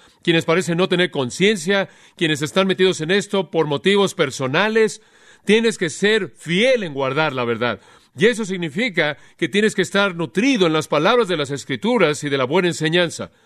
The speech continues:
Y ese es el positivo. El negativo, versículo siete, tienes que rehusarte a escuchar las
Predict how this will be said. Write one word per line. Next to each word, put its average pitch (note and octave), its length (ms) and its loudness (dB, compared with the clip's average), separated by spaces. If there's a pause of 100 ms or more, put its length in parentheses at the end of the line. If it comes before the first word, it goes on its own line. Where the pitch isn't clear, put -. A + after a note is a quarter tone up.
(260)
Y B2+ 60 0
ese D3 220 2
es B2+ 140 -4
el C3+ 140 -2
positivo. C#3 600 0 (280)
El D3+ 160 2
negativo, D3+ 440 2
versículo C#3+ 400 0
siete, D#3 480 0 (480)
tienes G3 280 2
que F#3 200 0
rehusarte F#3 580 0
a - 20 0
escuchar F#3+ 680 -2 (480)
las D3 440 -2